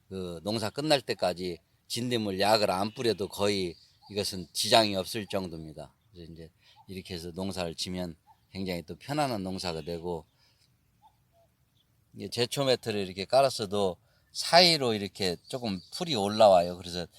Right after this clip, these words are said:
풀을 이제 제거해서 다 뽑아냈습니다. 이렇게 열흘에 한 번씩 저희가 이제 밭에 와서 이렇게 일을 하는데요.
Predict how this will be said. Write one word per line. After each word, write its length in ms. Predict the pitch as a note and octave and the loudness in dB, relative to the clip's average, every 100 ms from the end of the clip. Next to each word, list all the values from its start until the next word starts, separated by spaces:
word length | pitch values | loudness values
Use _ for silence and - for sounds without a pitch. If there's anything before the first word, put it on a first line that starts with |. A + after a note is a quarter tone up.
| - _ - | -20 _ -10
풀을 300 | D3+ D3 A#2+ | -2 0 0
이제 180 | G#2 | -2
제거해서 540 | F#2 A2 G#2+ A2 F#2+ F2 | -2 2 4 4 2 0
다 180 | G2 F#2+ _ _ _ _ _ | -4 -4 _ _ _ _ _
뽑아냈습니다. 840 | E3 E3 A#2+ G#2 - G#2 F#2 D#2+ D#2 | 6 8 8 4 -2 -8 -6 -6 -8
이렇게 360 | D#2 - D2 - _ _ _ _ _ _ _ _ _ _ _ _ _ _ | -12 -14 -14 -14 _ _ _ _ _ _ _ _ _ _ _ _ _ _
열흘에 340 | G#2 B2 C3 A#2 | 2 4 6 4
한 200 | A#2+ D3 | 2 0
번씩 300 | C#3 - F#2+ | 0 0 0
저희가 320 | A2 G#2 G2 | 0 2 2
이제 120 | F#2+ | 0
밭에 400 | F#2 A#2+ - A#2 | -4 -4 -2 0
와서 300 | G2 F#2 G2 | 2 2 0
이렇게 240 | F2+ - F#2+ | -8 -8 -10
일을 360 | F2+ F#2+ F#2 | -8 -8 -8
하는데요. 560 | G2+ G#2 F#2 F2 F#2 | -6 -8 -8 -6 -8